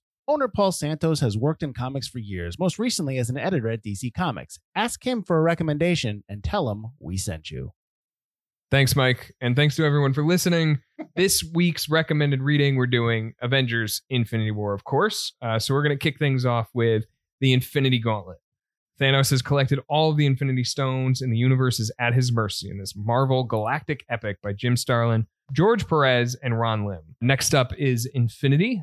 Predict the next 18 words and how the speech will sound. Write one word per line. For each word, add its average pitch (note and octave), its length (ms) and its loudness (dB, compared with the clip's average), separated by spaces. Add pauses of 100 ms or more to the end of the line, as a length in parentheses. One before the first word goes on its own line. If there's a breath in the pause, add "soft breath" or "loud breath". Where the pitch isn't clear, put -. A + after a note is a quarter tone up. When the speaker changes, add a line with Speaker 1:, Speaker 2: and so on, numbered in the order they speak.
Speaker 2:
the A#2+ 100 -2
twenty A#2+ 240 0
thirteen A#2+ 360 0
event A2+ 280 -4
series A2 340 -2
by G#2+ 180 2
Jonathan A2+ 460 -2
Hickman A2+ 440 -6 (420)
and A#2+ 100 0
art A#2+ 200 -2
by A2+ 100 0
Jim A2+ 260 -4
Chang, D3+ 520 0 (140)
Jerome B2 420 0
Opeña, D#3 600 2
and A#2+ 100 0
Dustin A2+ 400 -2
Weaver. B2+ 460 2